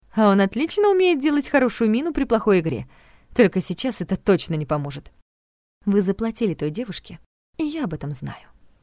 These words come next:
"Я вовсе не..." Он явно смутился. "И чем больше вы будете строить из себя оскорбленную невинность,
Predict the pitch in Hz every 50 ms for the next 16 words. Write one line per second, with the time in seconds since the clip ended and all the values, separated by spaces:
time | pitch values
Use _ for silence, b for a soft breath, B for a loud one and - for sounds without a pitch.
0 | _ _ _ _ - 151 147 147 123 135 135 143 147 143 143 - - - 151 151
1 | 151 151 151 151 156 156 147 147 147 131 - - - _ _ _ _ _ _ -
2 | 294 285 269 262 190 180 165 165 165 156 - - 165 160 - - 131 127 131 -
3 | - - - _ _ _ _ _ _ _ _ _ - 220 208 - - 226 214 202
4 | 180 151 160 180 208 214 196 - - 160 156 160 147 165 151 151 - 185 185 -
5 | - - 214 220 202 - - 165 - - 202 185 196 190 180 - - 190 180 170
6 | 170 180 196 190 180 170 165 165 160 156 139 139 139 165 226 247 214 139 - -
7 | - -